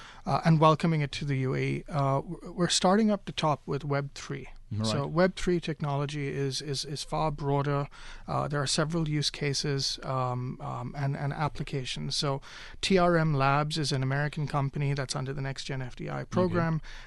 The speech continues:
Speaker 1: Uh, their, their mission really is to ensure that it prevents, uh, crypto fraud from taking
Speaker 2: Nice.
Speaker 1: place,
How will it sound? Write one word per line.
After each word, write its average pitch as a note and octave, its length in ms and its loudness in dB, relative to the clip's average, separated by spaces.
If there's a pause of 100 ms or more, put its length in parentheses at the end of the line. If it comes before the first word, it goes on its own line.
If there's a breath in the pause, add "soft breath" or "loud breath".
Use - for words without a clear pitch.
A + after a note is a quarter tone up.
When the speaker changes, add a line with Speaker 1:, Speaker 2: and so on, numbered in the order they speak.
Speaker 1:
Uh, C3+ 260 2
their, E3 420 4 (240)
their E3+ 140 6
mission D#3+ 520 4
really C#3+ 320 0
is C#3+ 160 -2
to D3 120 -4
ensure D3 640 0
that B2+ 300 -4 (400)
it C#3 200 -6 (120)
prevents, D3 720 2 (240)
uh, - 200 -2 (380)
crypto D#3 300 -4
fraud D#3 400 -6 (280 loud breath)
from D3 160 0
taking A2 260 -2
Speaker 2:
Nice. G2+ 100 -6
Speaker 1:
place, - 400 -6